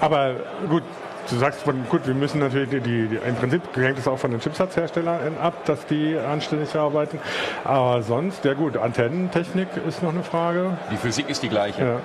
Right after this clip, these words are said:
Speaker 2: Die Physik, es geht nur darum, wann bediene ich welchen Client wie.
Speaker 1: Okay.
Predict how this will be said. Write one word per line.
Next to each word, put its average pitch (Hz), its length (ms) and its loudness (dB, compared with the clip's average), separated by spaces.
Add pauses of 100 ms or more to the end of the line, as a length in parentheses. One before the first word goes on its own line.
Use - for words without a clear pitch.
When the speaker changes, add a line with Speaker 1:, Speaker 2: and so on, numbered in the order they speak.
(340)
Speaker 2:
Die 107 40 -2
Physik, 123 220 -2
es 123 100 -6
geht 127 140 0
nur 139 80 4
darum, 117 300 2 (760)
wann 135 180 2
bediene 143 220 -2
ich 120 100 -4
welchen 131 220 -2
Client 117 340 0
wie. 110 200 0
Speaker 1:
Okay. 127 180 -2